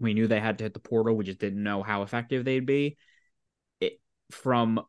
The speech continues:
the projections, at least, and, and taking these guys from where they were and trying to, uh, figure out how they're going to slot in, you feel really good about what Villanova was able to accomplish in the spring and summer.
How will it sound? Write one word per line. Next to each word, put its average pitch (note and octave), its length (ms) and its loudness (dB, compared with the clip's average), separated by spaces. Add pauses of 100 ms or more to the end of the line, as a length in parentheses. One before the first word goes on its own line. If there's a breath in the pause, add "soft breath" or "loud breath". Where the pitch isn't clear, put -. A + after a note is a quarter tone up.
(260)
the A#2 180 2
projections, C3 1080 -2
at E3 240 -4
least, F#3+ 420 -2
and, G2+ 200 -4
and G2+ 160 -4
taking A#2+ 280 -2
these A2+ 120 2
guys A#2 200 0
from G#2+ 160 -2
where A2 140 0
they A2 80 2
were A2+ 260 2
and G#2+ 100 -2
trying G#2+ 380 -2
to, G#2+ 420 -2 (440 soft breath)
uh, F2 120 -8
figure A#2 360 0
out A#2 160 4
how A#2 240 2
they're B2+ 140 2
going C3 260 0
to C#3 80 -8
slot C#3 340 0
in, C#3+ 180 0
you A2+ 240 -4
feel A#2+ 280 0
really A2 480 0
good F#2+ 220 -2
about F2+ 220 -6
what F2+ 140 -6
Villanova F#2 380 -8
was F#2 200 -6
able E2+ 160 -8
to E2 80 -6
accomplish E2+ 460 -10
in C#2 60 -12
the F2+ 60 -12
spring - 260 -12
and - 80 -14
summer. - 200 -18